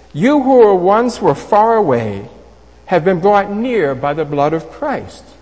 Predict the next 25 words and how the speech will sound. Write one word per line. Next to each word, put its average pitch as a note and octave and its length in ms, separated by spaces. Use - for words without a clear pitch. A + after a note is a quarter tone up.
We've E3+ 160
been F#3+ 200
redeemed. G3 480
We've D3 100
been F3+ 160
brought F#3+ 240
near A3 240
to A3+ 120
God. E3+ 520
We've G3+ 140
been G#3+ 160
reconciled F#3+ 560
to E3 80
God. A#2+ 400
"For A3+ 220
he D#4 440
himself C4 640
is B3+ 180
our B3+ 220
peace." C4+ 760
Our F#3 140
peace F#3 320
with F#3+ 300
God, A#3 400
presumably. G#2+ 520